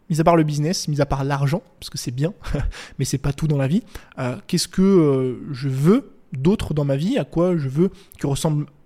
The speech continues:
ma vie ? Est-ce que je veux avoir du temps libre pour moi ? Est-ce que je me vois finalement accompagner tous les mercredis en live mes clients ou mes clientes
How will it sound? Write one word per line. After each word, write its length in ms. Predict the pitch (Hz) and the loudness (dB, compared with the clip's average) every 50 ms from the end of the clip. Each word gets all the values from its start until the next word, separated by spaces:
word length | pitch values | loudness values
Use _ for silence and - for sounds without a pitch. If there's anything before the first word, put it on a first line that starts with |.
| _ - | _ -4
ma 140 | 147 123 | -2 -2
vie ? 240 | 120 123 156 208 - - - - - - - _ _ - | 0 0 -2 -2 -2 -6 -14 -20 -20 -20 -20 _ _ -8
Est-ce 160 | 139 - - | -8 -8 -2
que 140 | - 185 175 | 0 2 2
je 80 | 151 | 2
veux 60 | 151 | 2
avoir 180 | 143 135 131 127 | 0 0 -2 -4
du 100 | 131 123 | -6 -2
temps 120 | - 151 | 0 0
libre 140 | 147 143 139 | 0 0 0
pour 160 | - 139 123 | -2 -2 0
moi ? 280 | 135 151 175 233 269 202 | 2 2 2 2 2 0
Est-ce 140 | 147 - - | -2 -4 0
que 200 | - 185 185 180 - - - | 2 2 2 2 0 -8 -8
je 140 | - 147 143 | -4 0 2
me 120 | 156 151 151 | 4 4 4
vois 280 | 147 151 165 196 185 | 4 4 4 4 4
finalement 500 | 180 - - 165 151 156 160 170 175 185 - | 4 0 -4 -2 -2 0 2 2 2 0 0
accompagner 500 | 156 139 - 165 151 - 156 160 170 175 | -4 -4 -2 -2 0 2 2 2 2 0
tous 240 | - - - 208 202 | 0 -2 -2 0 2
les 100 | 196 190 | 2 2
mercredis 600 | 180 170 - - - - 165 160 170 180 185 - - - - _ _ - | 2 0 -4 -6 -2 0 0 2 4 2 2 0 -2 -10 -20 _ _ 0
en 140 | 165 170 175 | 2 4 6
live 380 | 175 175 180 175 165 147 127 | 6 6 6 4 4 2 -2
mes 200 | 135 143 160 160 | 0 0 0 0
clients 360 | - - - 170 175 175 175 | -2 -2 -2 0 2 2 2
ou 60 | 170 156 | 2 2
mes 160 | 151 151 143 | 0 -2 -4
clientes 420 | - - 165 170 170 175 165 - | -4 -2 -2 0 2 0 0 -2